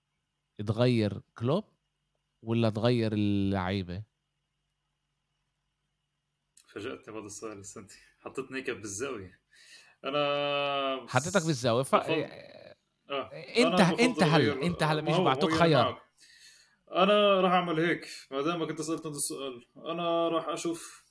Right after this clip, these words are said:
Speaker 2: إذا باجي مثلًا، أنا باجي بقى عندي كلوب، بسأله: "كلوب، شو خططك لل-، شو خططك للموسم الجاي؟ مين بدك، مين بتشوف إنه مناسب الفريق وهيك؟"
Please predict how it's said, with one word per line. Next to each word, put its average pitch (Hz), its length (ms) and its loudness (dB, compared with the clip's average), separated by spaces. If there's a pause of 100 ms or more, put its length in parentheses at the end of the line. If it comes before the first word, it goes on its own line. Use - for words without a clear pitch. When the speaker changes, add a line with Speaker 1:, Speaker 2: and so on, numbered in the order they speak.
(300)
Speaker 2:
إذا 156 160 0
باجي 170 260 2
مثلًا، 156 380 -4 (100)
أنا 160 280 0 (800)
باجي 147 240 2
بقى 143 140 -2
عندي 135 160 -4
كلوب، 185 300 -2 (160)
بسأله: 139 320 -10
"كلوب، 151 180 -4 (200)
شو - 160 -12
خططك 151 400 -8
لل-، 127 440 -8 (360)
شو 202 140 -10
خططك 190 360 -4
للموسم 151 420 -4
الجاي؟ 117 380 -8 (300)
مين 180 100 -4
بدك، 165 460 0
مين 175 180 -4
بتشوف 165 280 -6
إنه 165 100 -6
مناسب 156 240 -4
الفريق 139 320 -6
وهيك؟" 110 200 -10